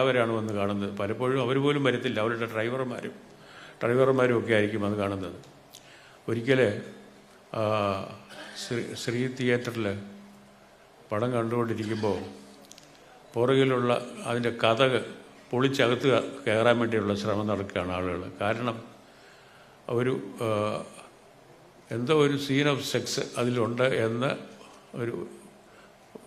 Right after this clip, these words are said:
വാർത്ത അങ്ങോട്ട് പടർന്നു. അപ്പോൾ പ്രധാനമായിട്ടും അവരെപ്പറ്റി ഞാൻ മോശം പറയുകയല്ല, പിന്നെ ചാലയിലെ തൊഴിലാളി, ആ,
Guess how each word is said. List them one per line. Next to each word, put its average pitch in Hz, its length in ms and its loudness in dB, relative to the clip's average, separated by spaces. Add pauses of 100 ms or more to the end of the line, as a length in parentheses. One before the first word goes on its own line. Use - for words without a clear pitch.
(160)
വാർത്ത 127 340 2
അങ്ങോട്ട് 127 320 0
പടർന്നു. 101 340 0 (200)
അപ്പോൾ 117 180 -4 (320)
പ്രധാനമായിട്ടും 147 760 -2 (560)
അവരെപ്പറ്റി 107 440 -4
ഞാൻ 127 140 0
മോശം 120 300 -2
പറയുകയല്ല, 127 400 2 (840)
പിന്നെ 101 280 -4 (140)
ചാലയിലെ 135 460 2 (200)
തൊഴിലാളി, 127 460 0 (760)
ആ, 120 40 -2